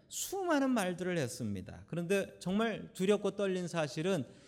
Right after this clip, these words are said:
하나님께서 다 들으셨다는 사실입니다. 하나님께 한 얘기가 아닌데, 친구들한테 한 얘기인데 하나님께서 다 들으셨습니다. 여러분, 하나님 정말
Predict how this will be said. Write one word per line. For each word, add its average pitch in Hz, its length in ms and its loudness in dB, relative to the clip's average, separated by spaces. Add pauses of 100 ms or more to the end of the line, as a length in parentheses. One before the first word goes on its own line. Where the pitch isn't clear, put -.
(160)
하나님께서 196 640 0
다 113 220 -2
들으셨다는 92 760 -4
사실입니다. 87 720 -8 (460)
하나님께 240 540 2
한 214 220 4
얘기가 185 320 4
아닌데, 135 680 0 (680)
친구들한테 233 680 2
한 185 160 2
얘기인데 170 260 0
하나님께서 208 960 -2 (420)
다 233 460 -6
들으셨습니다. 175 720 -4 (480)
여러분, 185 280 2
하나님 196 500 2
정말 202 680 2